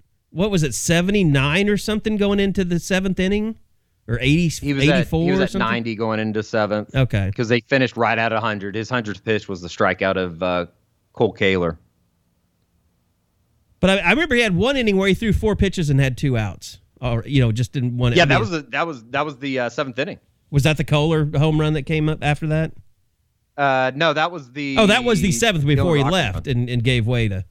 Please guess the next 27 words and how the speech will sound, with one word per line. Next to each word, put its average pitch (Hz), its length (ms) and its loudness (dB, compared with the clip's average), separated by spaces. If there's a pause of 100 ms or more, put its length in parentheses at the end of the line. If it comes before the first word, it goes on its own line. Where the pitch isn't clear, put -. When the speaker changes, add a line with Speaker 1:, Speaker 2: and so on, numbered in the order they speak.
(140)
Speaker 2:
Right, 113 280 -2
Speaker 1:
Mitchell. 143 280 0
Speaker 2:
right, 117 180 -2
Speaker 1:
Okay. 113 180 -6
Speaker 2:
and 101 80 -8
he 117 40 -8
gave 120 140 0
way. 98 320 -4 (1300)
It 135 100 -2
was, 151 380 -4 (100)
it 180 120 0
was, 226 320 -8
it 196 100 0
was 190 100 -6
truly, 175 400 2
like, 120 200 0
a, 110 280 -2 (140)
a 120 80 0
very, 110 380 2
very 104 260 0
special, 92 640 -6 (640)
uh, 82 400 -2 (320)
performance. 82 560 -8
I 82 80 -4
mean, 82 180 -6
I, 92 220 0 (400)
I, 85 120 -8